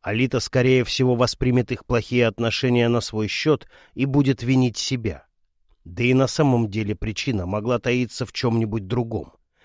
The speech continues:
если учесть, как сильно различались их методы воспитания детей. Как-нибудь спрошу.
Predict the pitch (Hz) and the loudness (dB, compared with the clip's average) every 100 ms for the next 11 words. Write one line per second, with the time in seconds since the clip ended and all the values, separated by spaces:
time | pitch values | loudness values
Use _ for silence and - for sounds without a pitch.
0 | _ - _ - 95 143 - 143 135 - | _ -20 _ -8 2 2 4 4 4 2
1 | 156 - - 135 - 147 120 117 117 107 | 2 2 -2 -2 -2 -2 0 0 0 -2
2 | 123 110 123 110 101 117 - 113 104 104 | -2 0 -2 -2 -4 -8 -4 -4 -4 -6
3 | 113 110 - 117 110 90 95 98 90 107 | -6 -6 -6 -6 -4 -6 -6 -8 -10 -12
4 | - - _ _ _ _ _ _ _ _ | -12 -16 _ _ _ _ _ _ _ _
5 | _ _ _ _ _ _ _ _ - 143 | _ _ _ _ _ _ _ _ -4 -4
6 | 135 120 120 - 127 117 - 76 | -2 -2 -4 -6 -8 -8 -10 -14